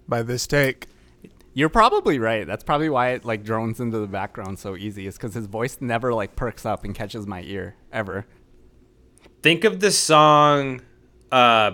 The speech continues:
Speaker 3: Beautiful.
Speaker 2: By Sean Kingston?
Speaker 3: Think of, that's Beautiful Girls. Uh, think of
Speaker 2: By
Speaker 3: the song,
Speaker 2: Eminem?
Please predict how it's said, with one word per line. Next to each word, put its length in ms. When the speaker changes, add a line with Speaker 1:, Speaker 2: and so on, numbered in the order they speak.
Speaker 3:
Beautiful. 760
Speaker 2:
By 100
Sean 260
Kingston? 480
Speaker 3:
Think 340
of, 240
that's 140
Beautiful 280
Girls. 340
Uh, 320
think 280
of 120
Speaker 2:
By 380
Speaker 3:
the 320
song, 840
Speaker 2:
Eminem? 280